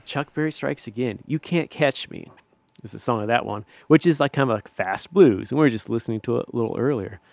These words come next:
One, I didn't actually know that song. I d-, hadn't really heard that one before. So it was kind of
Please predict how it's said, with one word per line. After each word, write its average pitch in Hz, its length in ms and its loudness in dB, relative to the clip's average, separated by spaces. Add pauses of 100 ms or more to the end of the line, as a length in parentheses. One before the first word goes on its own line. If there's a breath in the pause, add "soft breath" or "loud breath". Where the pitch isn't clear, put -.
(280 soft breath)
One, 240 180 8
I 262 60 10
didn't 208 280 6
actually 143 260 -2
know 123 200 -6
that - 200 -10
song. - 380 -12 (140)
I 123 80 -8
d-, - 120 -12 (140)
hadn't 131 300 -6
really 110 160 -4
heard 110 220 -6
that - 140 -6
one 98 180 -12
before. - 440 -12 (840 soft breath)
So 180 480 12
it 170 100 12
was 151 140 10
kind 294 420 4
of - 280 6